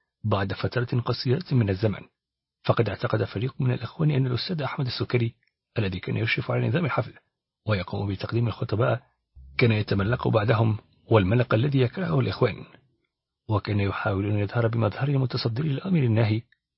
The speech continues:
وليس ذلك من خلق الإخوان، وكان يؤثر بعد الناس بالتقديم ويحول بين غيرهم وبين المنصة، ويوجه الأمور توجيها يظهر فيه الغرض الخاص،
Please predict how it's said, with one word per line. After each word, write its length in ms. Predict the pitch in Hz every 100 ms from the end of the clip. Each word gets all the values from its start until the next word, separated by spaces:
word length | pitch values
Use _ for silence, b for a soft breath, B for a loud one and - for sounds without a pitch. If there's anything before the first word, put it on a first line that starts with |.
| -
وليس 280 | 107 101 98
ذلك 340 | 101 123 113
من 160 | 113 107
خلق 300 | 185 175 117
الإخوان، 360 | 104 - 92 - - _ _ _ _ _ -
وكان 260 | 104 104
يؤثر 340 | 98 98 107 101
بعد 200 | 104 107
الناس 320 | 98 120 127
بالتقديم 600 | 117 120 - 123 110 113 - _ _ -
ويحول 460 | 101 92 113 113
بين 220 | 101 131 123
غيرهم 460 | 117 110 156 147
وبين 200 | 127 185
المنصة، 420 | 123 101 117 - - - _ _ _ _ _ -
ويوجه 460 | 113 101 98 101 107
الأمور 340 | 98 113 123
توجيها 380 | 117 104 135 127
يظهر 340 | 123 131 135
فيه 220 | 120 175
الغرض 340 | 131 117 156 117
الخاص، 400 | - 110 113